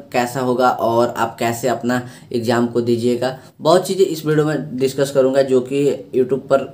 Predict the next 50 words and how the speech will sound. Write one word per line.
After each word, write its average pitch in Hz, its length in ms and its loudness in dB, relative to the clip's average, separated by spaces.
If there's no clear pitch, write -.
शायद 131 300 4
ही 156 120 2
कहीं 143 220 0
है। 156 180 -6
तो 135 60 -2
ये 147 260 0
देखिए, 143 280 2
आप 90 200 0
सभी 143 200 0
को 143 100 -2
लाइव 135 320 6
मैं 135 160 2
दिखा 120 240 2
रहा 120 100 2
हूँ 127 80 -4
कि 131 80 -2
आपका 120 240 0
एग्जाम 127 380 2
किस 127 240 -8
तरीके 120 280 -2
से 123 120 -6
होगा 120 300 -2
और 113 460 -2
कैसे 160 420 -4
कोई, 147 160 0
ए, 117 360 -2
कैसे 135 300 -2
कौन 147 260 0
कौन 143 180 -2
सी 147 140 -4
गलतियां 123 400 0
हैं 135 160 -4
जिसको 120 260 -2
आपको 117 220 0
नहीं 117 200 -2
करना 127 260 0
है 147 180 -6
और 113 240 0
कौन 143 280 -2
कौन 143 180 -2
सी 143 220 -2
जो 127 260 2
वजह 123 340 2
है 143 200 -2
जिसको 127 360 -4
आप 117 280 -2
करोगे 131 380 2
तो 143 140 -4
आपका 104 300 -2
सिलेक्शन 117 460 -4